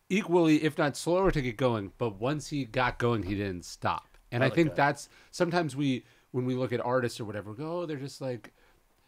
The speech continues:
Speaker 1: procrastinating or thinking or planning." And they c-,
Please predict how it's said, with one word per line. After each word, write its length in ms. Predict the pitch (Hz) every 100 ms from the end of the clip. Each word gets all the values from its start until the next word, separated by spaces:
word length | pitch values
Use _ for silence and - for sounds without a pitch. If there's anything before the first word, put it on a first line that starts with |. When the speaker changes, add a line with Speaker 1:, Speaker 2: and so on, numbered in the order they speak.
| _ -
Speaker 1:
procrastinating 1000 | 131 - 139 135 131 - 127 127 123 107
or 80 | 98
thinking 460 | - 156 123 120
or 80 | 107
planning." 640 | - 117 113 117 143 151 - _ -
And 260 | 175 160
they 140 | 180
c-, 60 | 190